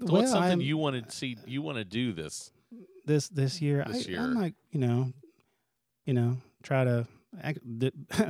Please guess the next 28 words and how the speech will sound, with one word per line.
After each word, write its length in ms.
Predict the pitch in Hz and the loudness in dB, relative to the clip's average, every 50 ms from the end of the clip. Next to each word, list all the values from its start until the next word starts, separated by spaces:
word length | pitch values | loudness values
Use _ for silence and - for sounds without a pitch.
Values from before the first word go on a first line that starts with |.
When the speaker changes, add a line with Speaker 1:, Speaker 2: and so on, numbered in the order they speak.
| 143 - | 0 0
Speaker 1:
actually 320 | 147 143 156 - - 147 117 | 0 0 2 4 4 4 4
have 180 | 131 120 - | 4 2 2
people 300 | - 147 131 - 123 113 | 0 0 0 2 4 4
listening 340 | 113 120 127 - - 160 160 | 6 6 4 4 2 2 4
to 60 | 160 | 4
the 80 | 151 139 | 4 4
podcast. 640 | 123 143 135 123 123 - - 127 117 120 127 - | 4 4 4 4 4 2 0 0 2 2 2 4
That 120 | - 151 147 | 6 8 8
would 140 | 143 131 | 8 8
be 100 | 127 123 | 8 8
Speaker 2:
That 240 | 120 117 123 127 123 | 8 10 8 8 8
would 80 | - 156 | 8 8
be 60 | 143 | 10
Speaker 1:
awesome. 180 | 139 147 160 156 | 10 10 8 6
Speaker 2:
awesome 640 | - 127 127 123 123 127 - - 135 131 143 143 147 | 2 -2 0 0 0 -2 -2 -4 -4 -4 -6 -4 0
to 60 | - | 4
Speaker 1:
And 120 | 147 139 135 | 6 8 8
Speaker 2:
have, 80 | 135 135 | 10 10
Speaker 1:
then 260 | 131 131 131 131 135 | 10 10 10 8 6
Speaker 2:
have 80 | 151 165 | 6 6
Speaker 1:
maybe 300 | 151 139 135 135 135 131 | 8 8 10 10 10 10
work 260 | 131 131 139 139 135 | 10 10 10 10 10
Speaker 2:
listeners. 140 | 123 147 135 | 8 8 8
Speaker 1:
on 140 | 131 131 127 | 8 8 6
some, 360 | - - 139 123 123 120 120 - _ _ _ _ _ _ _ | 6 4 4 6 4 4 0 -2 _ _ _ _ _ _ _
you 100 | - 139 | 2 4
know, 440 | 127 123 120 120 120 120 120 117 143 165 - _ | 6 8 8 8 8 8 6 6 2 -2 -4 _
get 120 | - 127 | -2 -2